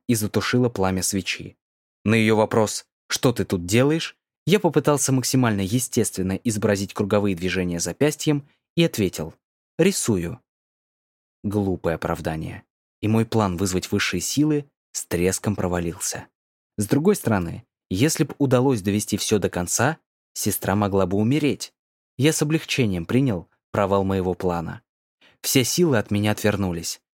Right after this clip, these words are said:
но мечта еще была со мной. Я очень хотел,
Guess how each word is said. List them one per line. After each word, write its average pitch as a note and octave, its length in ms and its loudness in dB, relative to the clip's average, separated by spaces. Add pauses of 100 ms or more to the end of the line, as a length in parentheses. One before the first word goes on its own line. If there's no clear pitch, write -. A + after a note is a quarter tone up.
(200)
но F#2 100 0
мечта F#2+ 360 0
еще G#2 240 0
была F2+ 220 2
со - 160 -2
мной. F2 380 -6 (340)
Я A2+ 320 2
очень A2 400 0
хотел, A#2 540 -2